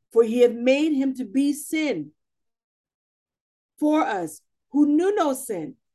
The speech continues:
that we might be made the righteousness of God in him." So now we are ambassadors because it worked for us. We've been reconciled. So now we're telling you,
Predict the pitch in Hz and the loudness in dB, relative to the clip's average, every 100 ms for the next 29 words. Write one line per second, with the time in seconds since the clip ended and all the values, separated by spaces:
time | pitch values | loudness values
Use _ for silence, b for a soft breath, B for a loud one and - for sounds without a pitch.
0 | _ 220 220 220 269 285 285 - _ - | _ -2 0 0 0 0 -2 -6 _ -18
1 | 190 247 262 240 214 247 247 233 226 220 | -6 -2 -2 -4 -6 -4 0 2 2 2
2 | 220 196 185 220 226 220 202 208 - _ | -2 -4 -2 -2 -2 -8 -12 -12 -12 _
3 | _ - 196 190 190 180 170 170 - _ | _ -4 -4 -2 -2 0 0 -4 -10 _
4 | _ _ 196 190 175 170 139 - _ _ | _ _ -6 -4 -6 -8 -10 -12 _ _
5 | _ _ _ _ _ _ _ _ _ _ | _ _ _ _ _ _ _ _ _ _
6 | _ _ 214 220 233 226 254 247 226 220 | _ _ -2 0 0 0 2 2 2 0
7 | 233 226 220 151 151 - _ _ _ - | 0 -2 -4 -10 -14 -16 _ _ _ -12
8 | 202 226 226 233 302 294 - 226 226 208 | -2 0 2 2 4 4 0 -6 -4 -4
9 | 180 - 247 - 262 233 220 180 - 214 | -4 0 4 4 2 0 -2 -6 -6 -8
10 | 165 - _ _ _ _ _ _ _ _ | -8 -12 _ _ _ _ _ _ _ _
11 | - 185 214 208 262 226 247 240 226 262 | 0 2 2 0 0 -2 -4 -4 -2 -2
12 | 190 | -2